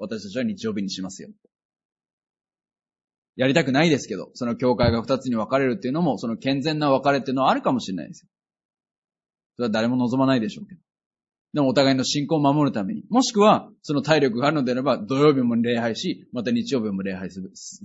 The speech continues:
できれば一番いいですね。でもいずれにしても。で、私たち教会として、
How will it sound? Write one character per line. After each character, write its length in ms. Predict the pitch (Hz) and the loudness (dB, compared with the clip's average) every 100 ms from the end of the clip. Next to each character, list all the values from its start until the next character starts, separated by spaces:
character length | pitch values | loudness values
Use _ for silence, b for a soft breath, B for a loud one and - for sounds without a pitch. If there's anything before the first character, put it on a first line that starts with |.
| - | -10
で 100 | 110 | -4
き 80 | 113 | -4
れ 80 | |
ば 100 | 85 | -4
一 140 | 87 80 | -8 -6
番 100 | 104 | -6
い 40 | |
い 40 | 110 | -6
で 80 | |
す 100 | - | -6
ね。 100 | 143 143 _ _ _ _ _ _ _ _ - | -8 -10 _ _ _ _ _ _ _ _ -10
で 60 | |
も 100 | 104 | -8
い 40 | 95 | -6
ず 100 | 98 | -6
れ 80 | 107 | -6
に 60 | |
し 60 | - | -6
て 80 | 113 | -8
も。 140 | 87 _ _ _ _ _ _ _ _ - | -8 _ _ _ _ _ _ _ _ -4
で、 80 | |
私 200 | 123 127 | 0 0
た 60 | 117 | 0
ち 160 | 107 104 | -6 -2
教 180 | 127 | -2
会 200 | 113 131 | 2 0
と 80 | 131 | 0
し 140 | 120 - | -6 -2
て、 320 | 160 - | -2 -4